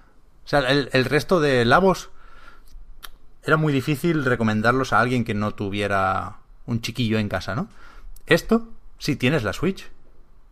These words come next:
yo te animo a probarlo, vaya. Por, igual no el, el, el de setenta y cinco euros con todas las movidas, con el elefante para jugar al Pictionary, no lo sé.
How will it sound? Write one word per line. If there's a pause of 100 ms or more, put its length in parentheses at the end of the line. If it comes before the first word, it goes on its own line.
(180)
yo
te
animo
a
probarlo,
vaya. (320)
Por, (100)
igual
no
el,
el, (420)
el
de
setenta
y
cinco
euros
con
todas
las
movidas,
con
el
elefante
para
jugar
al
Pictionary, (240)
no
lo
sé.